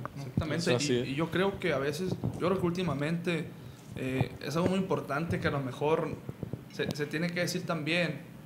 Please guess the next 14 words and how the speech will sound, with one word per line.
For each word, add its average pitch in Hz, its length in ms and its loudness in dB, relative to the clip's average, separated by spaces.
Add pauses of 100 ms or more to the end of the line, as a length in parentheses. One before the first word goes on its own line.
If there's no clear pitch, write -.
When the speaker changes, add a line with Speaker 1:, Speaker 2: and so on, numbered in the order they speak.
(420)
Speaker 2:
eh, 135 280 -4 (120)
eso 175 500 2
no 156 100 -2
hay 170 100 4
jerarquía, 151 760 -2
no 139 280 -2
hay 147 160 -2
algo 147 320 0
como 123 260 -4
que 113 380 -8 (200)
esta 147 240 -4
posición 143 380 -4
que 151 100 -2
tengo 156 560 0